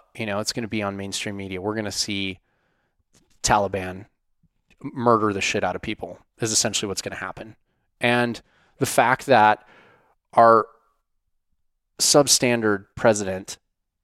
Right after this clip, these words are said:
who is completely unfit for duty and has no business being the office of the president of the United States of America, who opened our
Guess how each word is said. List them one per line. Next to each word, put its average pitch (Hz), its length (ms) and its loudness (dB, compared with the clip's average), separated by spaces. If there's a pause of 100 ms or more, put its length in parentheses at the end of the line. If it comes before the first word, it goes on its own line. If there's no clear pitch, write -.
(340)
who 110 240 2
is 95 180 -2
completely 110 560 0
unfit 101 400 -2
for 107 100 -4
duty 95 380 -8
and 95 140 -12
has 101 180 -6
no 98 240 -4
business 92 380 -6
being 101 240 -6
the 95 160 -14
office 95 260 0
of 95 60 -10
the 92 60 -14
president 95 360 -4
of 95 60 -8
the 95 60 -8
United 95 260 -6
States - 240 -6
of - 60 -16
America, 90 520 -6 (800)
who 135 240 2
opened 139 640 4 (340)
our 104 360 6